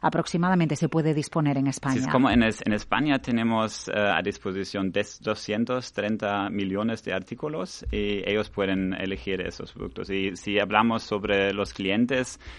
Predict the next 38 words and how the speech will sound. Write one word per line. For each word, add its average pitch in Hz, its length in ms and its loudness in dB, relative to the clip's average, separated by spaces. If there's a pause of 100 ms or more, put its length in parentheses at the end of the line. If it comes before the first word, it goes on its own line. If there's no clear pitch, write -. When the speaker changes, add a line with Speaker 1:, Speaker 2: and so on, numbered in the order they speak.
(140)
Speaker 2:
eh, 101 300 4
son 107 200 2
varias. 90 480 10
Tenemos 98 400 0
clientes 98 460 0
de, 92 380 0
que 98 120 -4
son 95 160 -2
autónomos, 131 680 4
muy 101 140 -2
pequeños, 117 680 0
también 95 480 0
son 92 160 -4
los 90 140 -2
pymes, 131 540 2
eh, - 80 -10
Speaker 1:
Ujú. 120 280 2
Speaker 2:
aquí 214 120 2
en 113 100 -2
España 104 400 -2
y 107 300 -2
empresas 98 440 -2
muy 92 160 -2
grandes 92 400 -6
también. - 440 -10
Por 90 160 -6
ejemplo, 90 400 -4
Cepsa 117 520 0
es 104 160 -4
uno 98 200 -4
de 92 260 -2
nuestros 92 460 -6
clientes 90 560 -6 (300)
de 87 80 -4
la 87 120 4
primera 95 420 4
hora 123 380 2 (400)
y 101 120 2